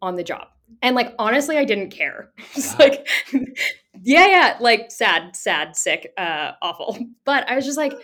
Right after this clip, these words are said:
Speaker 1: "This is my, <laughs> this is my ticket. Like, this is where I'm gonna learn. This is where I'm gonna, like, grow into this kind of, like, success story that everyone talks about. Like, this is the reason
Speaker 2: Mm.
Speaker 1: why I work in startups." And on that journey, I was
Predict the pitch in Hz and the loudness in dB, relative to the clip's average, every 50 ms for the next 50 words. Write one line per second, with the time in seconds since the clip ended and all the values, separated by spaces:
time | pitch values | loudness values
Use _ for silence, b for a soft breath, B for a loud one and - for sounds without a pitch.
0 | B B B _ 254 262 294 285 247 262 262 254 254 247 240 233 233 - - _ | B B B _ -8 -8 -6 -6 -4 -4 -4 -2 -2 -2 -2 -4 -6 -10 -20 _
1 | _ _ _ - 247 - - 277 269 277 269 - - - - - 269 269 285 285 | _ _ _ -12 -12 2 2 2 2 2 -2 -6 -6 -6 -2 -4 -2 0 2 2
2 | 294 277 277 277 339 - 330 269 190 147 - - _ 208 214 208 208 226 226 226 | 2 2 2 -2 -4 -2 0 0 0 0 -2 -6 _ -6 -6 -2 0 -2 0 0
3 | 277 247 214 233 226 226 226 233 233 226 214 196 180 190 208 214 220 220 220 214 | -4 -6 -2 -2 0 0 0 0 -2 -2 -2 -2 -2 -2 -2 -2 -2 -2 -2 -4
4 | 214 - - 202 202 202 226 208 208 208 202 202 202 196 190 190 185 180 185 _ | -6 -6 -8 -10 -10 -8 -8 -6 -4 -4 -4 -4 -4 -4 -4 -4 -4 -6 -8 _
5 | _ _ _ _ _ _ _ _ _ _ _ 190 185 185 - 208 202 202 214 214 | _ _ _ _ _ _ _ _ _ _ _ _ -20 -16 -12 -8 -4 -2 0 2
6 | 214 220 208 202 202 - 196 202 196 - 202 185 196 196 190 - - 190 190 185 | 2 2 0 -2 -2 -4 -6 -8 -8 -10 -6 -4 -4 -4 -4 -6 -10 -8 -8 -6
7 | 180 180 170 - - - - 208 214 - - 302 302 285 - - - 180 170 170 | -6 -6 -6 -6 -10 -10 -10 -10 -10 -8 -8 -8 -8 -8 -10 -8 -8 -8 -6 -6
8 | 175 180 175 170 - - 190 185 185 185 185 185 - - 233 233 233 - - - | -6 -4 -4 -4 -6 -8 -8 -6 -6 -6 -6 -8 -8 -8 -8 -8 -8 -10 -16 -14
9 | - 123 - - _ - - _ _ 180 233 247 240 240 233 202 - 202 180 180 | -14 -14 -14 -16 _ -20 -20 _ _ -6 -4 -4 -4 -6 -10 -10 -10 -10 -8 -8
10 | 214 226 220 196 196 185 180 165 180 214 233 196 165 160 165 170 175 - - 170 | -8 -8 -8 -8 -10 -10 -8 -8 -8 -6 -6 -6 -6 -6 -6 -8 -8 -8 -8 -6
11 | 170 170 170 170 170 165 160 - 196 214 208 - 302 320 226 165 123 - - - | -6 -6 -8 -8 -10 -12 -12 -10 -12 -12 -8 -8 -6 -6 -6 -6 -8 -8 -14 -20
12 | - - b b b b b b b b b b b _ - 214 208 202 196 190 | -20 -20 b b b b b b b b b b b _ -4 -2 -2 -2 -2 -4
13 | 190 190 185 185 190 - 190 _ _ _ 214 214 220 233 220 214 185 190 202 214 | -6 -6 -4 -4 -6 -6 -8 _ _ _ -6 -4 -2 -2 -2 -2 -4 -4 -4 -4
14 | 220 202 185 180 175 175 175 180 170 | -2 -2 -4 -4 -4 -6 -6 -8 -10